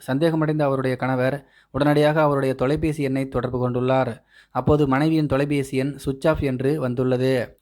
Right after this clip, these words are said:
இதனை கண்டு அதிர்ச்சியடைந்த அவர் இது பற்றி சிவகாசி கிழக்கு காவல் நிலையத்தில் உடனடியாக புகார் அளித்தார். அந்த புகாரின் பேரில் காவல்துறையினர் தொடர்ந்து பல்வேறு கோணங்களில் விசாரித்தனர்.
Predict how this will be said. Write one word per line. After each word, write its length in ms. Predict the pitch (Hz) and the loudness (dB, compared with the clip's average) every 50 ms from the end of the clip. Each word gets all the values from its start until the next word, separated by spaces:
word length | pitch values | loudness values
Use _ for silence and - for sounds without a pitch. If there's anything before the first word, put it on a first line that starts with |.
| _ _ | _ _
இதனை 220 | - 131 135 139 131 | -4 -2 -2 0 2
கண்டு 220 | 131 139 151 160 | 2 2 4 2
அதிர்ச்சியடைந்த 540 | 147 135 143 143 143 - 151 147 147 143 139 | 2 2 0 -2 -2 -2 0 0 0 0 0
அவர் 380 | 127 123 123 127 135 - - - | 0 0 0 0 -2 -4 -6 -8
இது 160 | 131 131 135 | -6 -4 -4
பற்றி 360 | 135 135 135 135 151 151 156 151 | -2 -2 -2 -2 -2 -2 -2 -4
சிவகாசி 520 | - - 139 151 156 151 147 151 - 151 | -4 -4 -2 0 0 0 -2 -4 -6 -8
கிழக்கு 280 | - 147 156 156 156 - | -6 -4 -4 -4 -6 -6
காவல் 280 | - 139 135 139 135 | -4 -2 0 0 0
நிலையத்தில் 560 | 131 131 127 127 127 - 135 135 143 135 - - _ _ _ _ | 0 0 -2 -2 -2 -2 -4 -4 -4 -6 -10 -18 _ _ _ _
உடனடியாக 720 | - 131 143 139 143 135 135 135 127 123 127 135 151 - - | 0 2 2 2 2 2 2 2 0 0 0 -2 -2 -4 -6
புகார் 280 | - 131 123 131 131 127 | -6 -4 -2 -2 -2 -2
அளித்தார். 600 | 127 127 127 127 - 135 135 127 123 123 - _ _ _ _ _ _ | -2 -4 -4 -4 -2 -2 -2 -2 -4 -6 -12 _ _ _ _ _ _
அந்த 160 | - 139 147 | -6 -6 -4
புகாரின் 440 | 135 151 143 151 165 165 165 165 151 | -2 -2 0 0 0 0 0 -2 0
பேரில் 280 | 151 151 143 151 156 | 0 0 0 0 -2
காவல்துறையினர் 760 | 151 - 135 139 151 156 151 151 147 139 135 131 135 139 151 156 | -2 -2 0 0 0 0 0 -2 -2 -2 0 0 -2 -2 -4 -4
தொடர்ந்து 400 | - 131 131 147 151 156 151 160 | -6 -4 -2 -2 -2 -2 0 0
பல்வேறு 400 | 156 131 131 143 147 156 151 147 | 0 0 0 2 2 2 2 2
கோணங்களில் 540 | 143 139 139 143 143 135 135 135 143 156 151 | 0 -2 -2 -2 -2 -2 -2 -2 -4 -4 -6
விசாரித்தனர். 840 | 139 131 - 131 123 127 123 - - 127 131 131 131 123 117 - | -10 -8 -6 -4 -4 -4 -6 -6 -6 -4 -2 -2 -2 -4 -6 -10